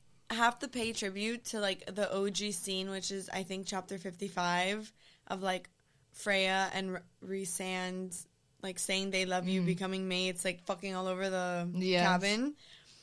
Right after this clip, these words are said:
Speaker 1: But I have to say that I thought A Court of Silver Flames was just so much more smutty. And, like,
Speaker 2: Which book is that? What color?
Speaker 1: it's the, it's the one with Nessa and Cassian.
Speaker 2: That's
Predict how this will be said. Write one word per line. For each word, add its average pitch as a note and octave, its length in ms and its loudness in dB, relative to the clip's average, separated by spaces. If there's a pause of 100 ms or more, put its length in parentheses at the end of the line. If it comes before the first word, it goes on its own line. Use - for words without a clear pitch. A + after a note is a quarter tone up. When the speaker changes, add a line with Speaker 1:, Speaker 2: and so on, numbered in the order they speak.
(280)
Speaker 1:
But A3+ 360 10 (640)
I G#3 140 8
have G3 360 4
to G#3 100 -6
say F#3+ 320 0
that F3+ 260 0
I F3+ 220 2
thought F#3+ 280 0
A F#3 60 -2
Court F#3+ 240 -6
of F#3+ 80 -6
Silver F#3+ 440 -2
Flames F#3 720 -6
was F#3+ 260 -6
just - 400 -4
so G3 260 2
much F#3 360 -4
more F3+ 200 -4
smutty. F#3 640 -2 (420)
And, G#3+ 160 -2
like, G3 140 4
Speaker 2:
Which F3+ 220 0
book E3+ 180 -2
is E3 120 -2
that? D#3 180 -6
What E3+ 120 -4
color? D#3 220 -6
Speaker 1:
it's D3+ 120 -4
the, F#3 180 -2 (100)
it's - 180 -6
the G#3+ 100 -4
one G#3 200 -2
with G#3 140 -6
Nessa G3 340 -2
and G3+ 160 -4
Cassian. F3+ 760 -6 (400)
Speaker 2:
That's F3 400 -4